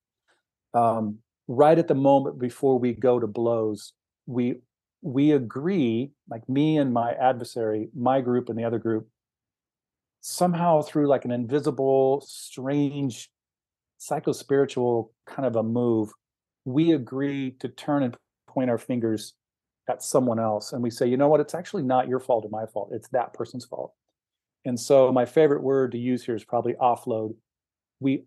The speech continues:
offload all of our psychospiritual crap onto the back of someone else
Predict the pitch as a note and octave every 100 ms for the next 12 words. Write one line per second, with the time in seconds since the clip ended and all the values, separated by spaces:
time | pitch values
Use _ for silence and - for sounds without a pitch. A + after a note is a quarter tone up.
0 | - D3 E3 - C3+ B2 A#2+ - C3 C#3
1 | B2 A#2 A2+ C3+ B2 B2 - B2 A#2 -
2 | G#2+ - - - C3 A2+ A2+ - - _
3 | _ _ C3+ B2 A#2 A#2 C3+ A#2 A2+ B2
4 | A#2 - A2 - A2+ G#2+ A2+ A2+ B2+ -